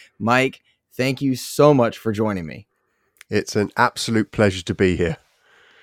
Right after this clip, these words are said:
Speaker 1: I'm stoked to talk to you. I got a lot of questions for you. Uh, you're the studio head, uh, of Antstream Arcade. That's a name that I think Xbox fans are gonna become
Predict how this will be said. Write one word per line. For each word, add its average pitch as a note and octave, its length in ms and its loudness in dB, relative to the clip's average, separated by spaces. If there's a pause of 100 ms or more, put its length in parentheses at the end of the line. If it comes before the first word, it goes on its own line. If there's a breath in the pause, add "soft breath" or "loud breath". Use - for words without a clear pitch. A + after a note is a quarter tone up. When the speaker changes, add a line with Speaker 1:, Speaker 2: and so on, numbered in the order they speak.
(800 soft breath)
Speaker 1:
I'm B2 200 2
stoked E3+ 320 4
to F3+ 80 -4
talk B2 260 2
to - 140 -8
you. B2 160 2
I - 20 -2
got G2 160 -2
a F2+ 60 -4
lot A#2+ 300 -2
of C#3+ 80 -4
questions A#2 580 -2
for A2 240 0
you. G#2 240 0 (320 soft breath)
Uh, G2 280 -4
you're A#2+ 140 0
the G2+ 140 -4
studio F#3 500 0
head, C#3 320 2
uh, G#2+ 320 -2
of G2+ 180 -4
Antstream C#3 560 -6
Arcade. G#2+ 720 -2 (800 loud breath)
That's D3 300 4
a G#3 60 0
name F3 240 0
that D3+ 80 0
I C#3+ 60 2
think C3+ 180 -4
Xbox C#3 480 -4
fans B2 360 0
are A#2 60 2
gonna A2+ 160 0
become A2 400 -2